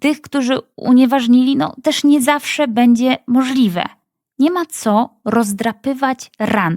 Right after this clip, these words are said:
To nie zawsze coś da. Wiecie, no, może wasi unieważniacze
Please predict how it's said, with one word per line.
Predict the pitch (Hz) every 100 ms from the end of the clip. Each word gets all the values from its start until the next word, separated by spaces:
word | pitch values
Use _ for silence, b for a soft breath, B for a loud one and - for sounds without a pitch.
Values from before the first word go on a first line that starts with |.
| -
To | 254
nie | 247 254
zawsze | 277 285 -
coś | 262 269 233
da. | 190 160 - _ _ B B B -
Wiecie, | 359 262
no, | 240 254 -
może | 247 277 302
wasi | 247 247 269 -
unieważniacze | 233 240 226 202 214 190 - 170 185